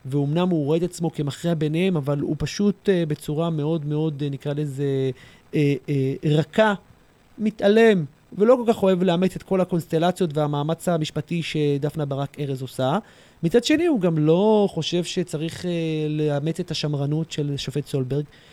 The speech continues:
והוא כמובן מנסה להסביר למה לא צריך לפנות אותם, אבל בסופו של דבר הוא פשוט, הוא אומר את הכל ומסכם את זה במשפט אחד. אני מצטט, הוא אומר ככה, "איני רואה היגיון וצדק בסילוק יד ובפינוי המהררים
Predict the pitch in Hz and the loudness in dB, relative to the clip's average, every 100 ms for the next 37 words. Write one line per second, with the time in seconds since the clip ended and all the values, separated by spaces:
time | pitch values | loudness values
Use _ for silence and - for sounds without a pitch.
0 | - - 151 151 247 302 311 339 359 339 | -20 -12 -4 4 6 6 4 4 4 4
1 | 294 294 269 196 214 214 175 143 143 202 | 2 4 4 4 4 4 4 2 0 2
2 | 170 175 202 185 170 156 - _ 151 175 | 2 2 2 2 0 -2 -8 _ 0 2
3 | 185 175 - 156 208 220 - 143 156 - | 2 -2 0 0 0 0 0 0 -2 -6
4 | - - - 165 165 151 165 175 240 208 | -16 -8 0 2 2 0 -2 -2 0 2
5 | 170 202 190 190 185 175 - 180 214 220 | 4 4 4 2 0 -2 -4 -4 -2 -2
6 | 196 208 196 202 196 165 165 156 165 180 | 0 -2 -2 0 0 0 -4 -4 -4 -2
7 | 170 156 - 160 151 139 127 139 175 190 | 0 -2 -2 -6 -6 -4 -6 -4 -4 -4
8 | 196 233 190 - 165 196 202 165 - 180 | -4 -2 -2 -2 -4 -2 -4 -2 2 4
9 | 233 285 240 - - 233 233 214 165 196 | 6 6 4 2 4 4 4 2 4 6
10 | 196 240 180 180 - 226 220 302 - - | 6 6 4 2 4 2 4 2 0 -20
11 | - - - 165 - 202 180 - 214 226 | -20 -10 -2 0 2 2 2 4 4 4
12 | 156 156 165 180 196 - 156 147 139 131 | 2 2 4 2 2 0 0 0 0 0
13 | 165 | -2